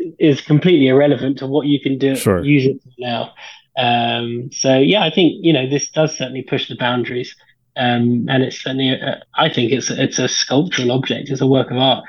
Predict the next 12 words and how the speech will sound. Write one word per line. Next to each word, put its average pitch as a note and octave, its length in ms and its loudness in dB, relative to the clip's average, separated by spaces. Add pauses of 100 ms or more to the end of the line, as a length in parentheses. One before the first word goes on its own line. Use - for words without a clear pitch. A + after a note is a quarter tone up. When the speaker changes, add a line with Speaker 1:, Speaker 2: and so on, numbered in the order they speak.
(340)
Speaker 1:
and, C#3 180 2
and C#3+ 260 2
it's, D3 220 -2
it's, D#3 340 -2
it's, - 420 -2 (500)
it, D#3 180 -2
the D3 80 2
beauty D3+ 500 0
is C#3+ 320 -2
in C3+ 120 0
its C3+ 160 -8
plainness, B2+ 640 -8